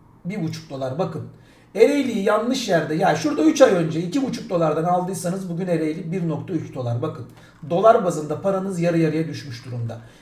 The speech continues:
İki bin yirmi iki öncesine gittiğiniz zaman sıfır yetmiş dolar, bir yetmiş, geri sıfır seksen. Bak, bir yetmişe çıkıyor, satmadın, sıfır seksene iniyor.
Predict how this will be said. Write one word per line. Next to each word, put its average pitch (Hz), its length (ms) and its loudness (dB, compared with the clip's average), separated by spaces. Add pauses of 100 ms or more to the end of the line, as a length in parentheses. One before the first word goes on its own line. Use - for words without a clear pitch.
(120)
İki 277 280 -2
bin 294 80 2
yirmi 294 300 0
iki 294 200 4
öncesine 247 420 0
gittiğiniz 226 480 -4
zaman 135 320 -2 (240)
sıfır 262 360 -6
yetmiş - 440 -4
dolar, 165 360 2 (120)
bir 214 140 -6
yetmiş, 160 640 -6
geri 202 360 0
sıfır - 300 -10
seksen. 135 480 -6
Bak, - 140 0 (500)
bir 175 160 -4
yetmişe 262 460 0
çıkıyor, 262 540 -2
satmadın, 262 800 -2
sıfır - 360 -10
seksene 120 520 -6
iniyor. 117 240 -6